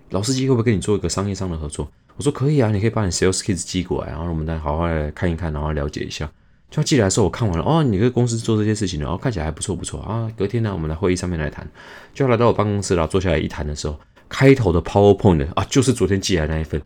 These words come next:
然后前面呢，前十页呢，他讲说，哦，我们公司的老董的理念是什么？我们公司过去曾经拿过什么奖？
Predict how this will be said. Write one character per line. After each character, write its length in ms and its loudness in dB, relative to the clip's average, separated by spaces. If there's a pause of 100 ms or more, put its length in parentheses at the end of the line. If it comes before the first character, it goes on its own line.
(560)
然 80 -4
后 60 2
前 180 4
面 140 6
呢， 80 6
前 200 6
十 220 4
页 160 4
呢， 80 2
他 80 2
讲 160 -2
说， 140 2
哦， 140 6
我 40 8
们 140 6
公 180 4
司 160 0
的 100 2
老 200 2
董 180 0
的 80 -2
理 160 -2
念 180 0
是 140 -2
什 160 -6
么？ 80 -12 (240)
我 100 0
们 80 8
公 160 6
司 200 8
过 180 8
去 100 2
曾 160 0
经 140 0
拿 100 -2
过 160 -6
什 140 -4
么 100 -4
奖？ 220 -8